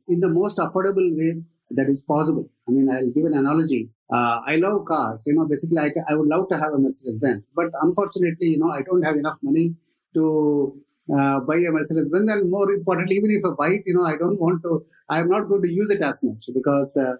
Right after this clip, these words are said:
the people who are around me don't value this sort of big, uh, <laughs> possessions. So, uh, there's not much use for me. So the whole question is that how do we find a,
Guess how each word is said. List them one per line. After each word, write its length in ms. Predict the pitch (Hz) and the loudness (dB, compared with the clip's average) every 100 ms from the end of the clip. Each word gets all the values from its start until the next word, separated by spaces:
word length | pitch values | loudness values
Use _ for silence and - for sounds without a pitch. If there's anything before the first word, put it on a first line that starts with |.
| _ _ - _ - | _ _ -20 _ -2
the 120 | 147 | 0
people 300 | 170 175 190 | 0 0 0
who 260 | 170 175 | 0 0
are 260 | 165 160 147 | 0 0 0
around 220 | 151 156 | 0 0
me 260 | 170 202 156 | 2 2 0
don't 240 | 170 170 | 0 0
value 400 | 151 151 175 170 165 | 0 0 2 0 -2
this 160 | 147 | -2
sort 180 | - 147 | 0 0
of 180 | 151 139 | 0 0
big, 160 | 147 143 | -2 0
uh, 220 | 147 135 120 - _ _ - | 0 0 -4 -12 _ _ -2
<laughs> 220 | 160 165 | 0 0
possessions. 560 | 170 165 160 120 - - | 0 0 -2 -4 -6 -14
So, 540 | - 175 165 160 156 - - - _ 156 | -8 -2 0 0 -2 -6 -18 -20 _ -2
uh, 180 | 147 147 | 0 2
there's 160 | 151 | 2
not 160 | 170 170 | 0 0
much 200 | 170 170 | -2 0
use 200 | 214 - | 0 0
for 160 | 139 | -4
me. 60 | 104 - _ _ - | -4 -10 _ _ -6
So 180 | - | -2
the 140 | 226 214 | 0 2
whole 180 | 233 254 | 0 0
question 320 | 247 - 247 | 0 0 0
is 120 | 233 226 | 0 0
that 120 | 190 | -2
how 220 | 165 240 | -2 0
do 100 | 302 | 2
we 160 | 277 165 | 2 0
find 300 | 180 208 196 | 0 2 0
a, 200 | 147 | 0